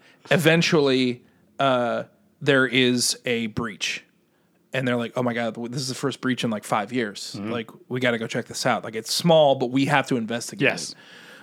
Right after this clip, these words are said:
Speaker 1: Um, and so th-, e-, everyone, uh, suits up. Jake isn't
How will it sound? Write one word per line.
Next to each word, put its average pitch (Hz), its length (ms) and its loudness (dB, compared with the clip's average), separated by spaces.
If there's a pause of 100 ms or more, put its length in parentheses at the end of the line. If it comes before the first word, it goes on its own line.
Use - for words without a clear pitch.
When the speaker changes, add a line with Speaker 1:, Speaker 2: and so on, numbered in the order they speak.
(140)
Speaker 1:
Um, 123 300 4
and 131 120 0
so 127 520 4
th-, 127 140 -4
e-, - 120 -18
everyone, 160 640 4
uh, 135 240 4
suits - 360 0
up. 123 300 2
Jake 165 300 4
isn't 147 340 0